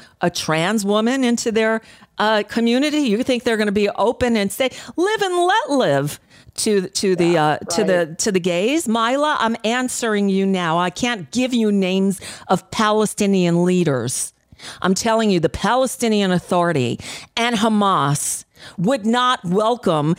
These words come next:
Speaker 1: the L G B T Q, uh, uh, uh, community or a gay pride parade through their streets. I can promise you that.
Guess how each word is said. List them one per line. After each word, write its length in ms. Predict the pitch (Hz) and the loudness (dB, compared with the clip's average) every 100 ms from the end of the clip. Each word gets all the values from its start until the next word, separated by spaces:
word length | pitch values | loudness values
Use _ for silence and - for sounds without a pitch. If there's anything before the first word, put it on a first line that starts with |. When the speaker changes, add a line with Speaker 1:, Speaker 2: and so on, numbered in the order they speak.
| - - | -4 -2
Speaker 1:
the 200 | 202 - | -2 0
L 140 | 208 | 0
G 220 | 220 208 233 | 0 -2 0
B 260 | 180 202 | 0 0
T 240 | 202 226 214 | 0 -2 -4
Q, 460 | - 226 202 202 - - - _ | -2 0 0 -2 -6 -20 -20 _
uh, 200 | 185 165 - | 0 0 0
uh, 40 | 202 | 0
uh, 120 | - 196 - | 0 -4 -2
community 840 | 233 233 254 269 240 185 160 170 - - | 0 2 2 2 2 2 2 -2 -6 -2
or 180 | 254 254 | 0 0
a 40 | |
gay 320 | 185 247 262 | 0 0 -2
pride 600 | 247 - 214 226 240 214 | -4 -2 0 2 0 -2
parade 500 | 190 202 196 185 190 | -2 0 2 2 0
through 220 | - 196 | 0 0
their 200 | 185 190 | 0 0
streets. 680 | 190 - 196 190 135 - - - - _ | -2 -4 -2 0 0 -4 -10 -14 -20 _
I 160 | 185 214 | -2 0
can 200 | - 214 | 0 0
promise 600 | 196 - 190 175 160 - | 0 -2 0 2 0 -2
you 140 | 160 151 | -2 0
that. 480 | 135 120 117 - | 0 -2 -6 -10